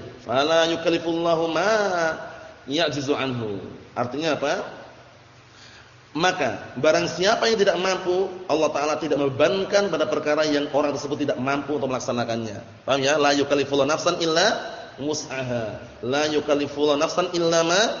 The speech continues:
ataha. Artinya apa? Allah Ta'ala tidak membebankan suatu jiwa kecuali yang dia mampu, yang dia upayakan saja. Selebihnya, na barakallahu fikum, semampunya.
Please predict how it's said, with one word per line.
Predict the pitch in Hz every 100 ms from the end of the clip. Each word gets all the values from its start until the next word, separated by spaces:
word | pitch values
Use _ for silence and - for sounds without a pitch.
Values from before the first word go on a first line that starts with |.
| -
ataha. | 143 135 139 139 131 113 95 -
Artinya | 139 160 190 190
apa? | 151 175 - - - -
Allah | - 165 160
Ta'ala | 160 196 196
tidak | 214 151 185
membebankan | 170 139 139 185 196 196 185
suatu | 190 175 175
jiwa | - 170 196 208 214
kecuali | 185 180 180 190
yang | 180 170
dia | 165 165
mampu, | 170 160 175 190
yang | 170 143
dia | 135 147
upayakan | 143 139 131 127
saja. | 123 110 98 - -
Selebihnya, | - 180 - 185 202 208 220 - - - - -
na | 156 147
barakallahu | 160 156 156 143 160
fikum, | 165 185 185
semampunya. | 156 139 120 123